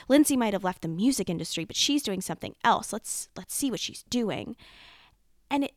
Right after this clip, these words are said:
I didn't think about it from, like, an egotistical standpoint. It was more like, "Do people care at all?" And if I didn't get a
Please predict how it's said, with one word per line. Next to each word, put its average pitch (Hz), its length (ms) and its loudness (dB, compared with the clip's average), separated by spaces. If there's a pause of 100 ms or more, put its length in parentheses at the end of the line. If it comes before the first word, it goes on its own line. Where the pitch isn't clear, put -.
(260)
I 247 80 2
didn't 392 300 2
think 262 180 4
about 208 240 4
it 190 100 -2
from, 190 200 0
like, 170 340 -2
an 196 180 -2
egotistical 185 1040 -4
standpoint. 165 720 -4
It 202 100 -2
was - 180 -2
more 190 300 0
like, 170 460 -4 (540)
"Do 240 140 0
people 233 340 -2
care 262 560 -6 (140)
at 190 120 0
all?" 339 480 -4 (640)
And 226 500 2 (520)
if 214 120 -4
I 208 100 2
didn't 202 320 -2
get - 220 -4
a 190 100 -4